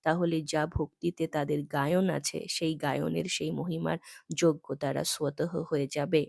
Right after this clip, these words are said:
ত্রিমূর্তির সাথে সাথে তোমাদের ত্রিনেত্রীও হতে হবে। কপালে সদা যেন ত্রিনেত্র খোলা থাকে, অর্থাৎ জ্ঞান নেত্র খোলা থাকে। মূর্তিতে,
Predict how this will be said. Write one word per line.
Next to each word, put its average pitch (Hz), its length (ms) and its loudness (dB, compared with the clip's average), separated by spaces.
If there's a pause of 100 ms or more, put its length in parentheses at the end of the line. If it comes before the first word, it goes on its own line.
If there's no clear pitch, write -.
(1040)
ত্রিমূর্তির 240 500 8
সাথে 233 360 4
সাথে 214 400 2 (360)
তোমাদের 185 420 6
ত্রিনেত্রীও 170 680 4
হতে 165 260 2
হবে। 160 460 0
কপালে 160 420 2
সদা 180 400 6
যেন 156 340 2
ত্রিনেত্র - 640 -4
খোলা 156 320 -2
থাকে, 156 400 -2 (320)
অর্থাৎ 165 340 2 (380)
জ্ঞান 185 340 6
নেত্র 147 400 -2
খোলা 156 320 0
থাকে। 151 440 -2 (760)
মূর্তিতে, 208 800 6